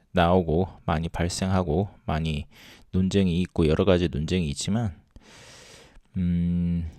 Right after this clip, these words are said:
큰 흐름상으로는 아직은, 아, 별다른 새로운 소식은 없다라고 생각을 합니다. 그 중국에서의 자율주행의 추세도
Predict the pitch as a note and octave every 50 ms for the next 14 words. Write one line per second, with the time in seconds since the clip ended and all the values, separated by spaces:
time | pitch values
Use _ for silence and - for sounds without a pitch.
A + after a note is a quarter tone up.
0 | - - - - D#3 C#3+ C3 C3+ C#3+ - C3 C#3 C#3 - C3+ B2 A#2+ A2 G#2+ F#2+
1 | F2+ G2+ A2+ G#2+ F2+ E2+ E2 - - - C3+ G#2 G#2 - - G2+ E2+ E2 F#2 G#2
2 | C3 C#3 C#3 - - - - - D2 - - - E2+ E2+ E2 D#2+ D#2 D2+ D2+ E2
3 | F2 F#2 G2+ G2+ - - - - A2+ - F2 E2 F2 F#2 G#2 G#2+ - G#2+ A2 -
4 | - F#2+ F#2 F#2 G#2 B2+ C3+ - _ - - - - - - - - - _ _
5 | _ _ _ _ _ _ _ - - - - - F2 D#2+ D#2 D#2 C2+ C#2 D2+ F2+
6 | G#2+ A2+ - - _ _ - - - A#2 A2 G#2 D#2+ E2 E2 F#2+ G#2 G#2+ F#2+ -
7 | - C2+ C#2+ E2 - - - - - - - - - _ - - - G2+ F2+ E2+
8 | E2+ E2+ D#2+ D#2+ D#2+ D2 - - - - - - - - _ _ _ _ _ _
9 | _ _ _ _ - - - - - - - - _ - - - B2 A#2+ B2+ B2
10 | A#2+ A2+ - - A2 G#2 G2+ - - - F#2+ F#2+ F#2+ F#2 - F#2+ F#2 F2+ F2+ F2
11 | F2 F2 F2 - - - _ _ _ _ _ _ _ _ _ _ _ - G2+ F#2+
12 | F#2 F2 E2+ - - - - - E3 - - G2 F#2 G2+ C3+ C#3 - - - _
13 | - - F2+ E2 E2 D#2